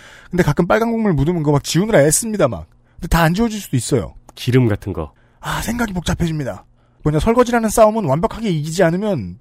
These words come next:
Speaker 1: 진 것 같기 때문에.
Speaker 2: <laughs> 음, 그렇죠.
Speaker 1: 예. 아, 이러면서 내놔요. 근데 그게 실제 쓰레기에 무슨 영향을 미칠까요?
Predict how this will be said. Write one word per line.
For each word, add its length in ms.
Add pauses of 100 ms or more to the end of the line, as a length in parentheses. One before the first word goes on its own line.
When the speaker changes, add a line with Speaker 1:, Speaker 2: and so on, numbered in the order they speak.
(120)
Speaker 1:
진 200
것 100
같기 460
때문에. 300
Speaker 2:
<laughs> 20
음, 320
그렇죠. 420 (240)
Speaker 1:
예. 300 (520)
아, 760 (220)
이러면서 240
내놔요. 400 (800)
근데 180
그게 420 (960)
실제 300
쓰레기에 420
무슨 280
영향을 280
미칠까요? 460